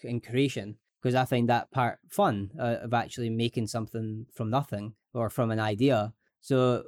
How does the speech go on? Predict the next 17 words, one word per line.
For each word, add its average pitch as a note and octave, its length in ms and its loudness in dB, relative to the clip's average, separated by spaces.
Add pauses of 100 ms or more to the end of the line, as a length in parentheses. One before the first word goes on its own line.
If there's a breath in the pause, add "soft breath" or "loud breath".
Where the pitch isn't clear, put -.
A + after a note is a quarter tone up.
(160)
abundance E3 540 2
to D3 100 2
me C#3+ 460 6
is B2 840 2 (140)
feeling D#3+ 640 4
something, E3 600 2 (180)
hearing D3+ 400 4
something, C#3+ 600 2
having C#3 380 2
an C3+ 100 2
idea, C3+ 540 4 (220)
and B2 640 0 (180)
not C#3+ 340 2
ruling C#3 360 4
it A#2+ 120 2
out A#2+ 300 2 (220)
anymore, A2 500 -2